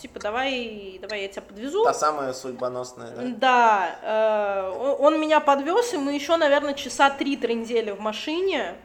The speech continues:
Speaker 1: под моим домом. Мой, мой
Speaker 2: Вот про, про Бога вот это все, да?
Speaker 1: Да, да, про Бога, про отношения, про, там, наши взгляды на взаимоотношения людей, всякое вот, всякое такое вот высокое.
Speaker 2: Мгм.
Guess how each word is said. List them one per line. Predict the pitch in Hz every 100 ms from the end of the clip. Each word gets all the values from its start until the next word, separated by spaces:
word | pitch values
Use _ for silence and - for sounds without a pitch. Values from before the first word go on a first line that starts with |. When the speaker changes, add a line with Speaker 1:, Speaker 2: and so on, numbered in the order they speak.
| - _ -
Speaker 1:
под | 277 214
моим | 220 208 196
домом. | 226 330 269 185 180 - - - - - 107
Мой, | 104 104
мой | 107 123
Speaker 2:
Вот | 139 -
про, | 139
про | - 139 127
Бога | 135 175 160
вот | 127 -
это | 117 -
все, | - -
да? | 127 - - - - 208
Speaker 1:
Да, | 302 523 523 262
да, | 294 403 269 - -
про | 277
Бога, | 320 440 349
про | 339 269 254
отношения, | 247 233 - 339 370 311 285 240
про, | - 233 233
там, | 233 226 226
наши | 254 254
взгляды | 220 208 247 262 233 226
на | 214 214
взаимоотношения | 196 208 208 202 220 247 208 196 190
людей, | 202 220 294 320 294 294 - - - -
всякое | - 240 - 220
вот, | 190 -
всякое | - 294 302
такое | 294 - 339 294
вот | 269 262
высокое. | 262 302 240 - 175 -
Speaker 2:
Мгм. | 135 131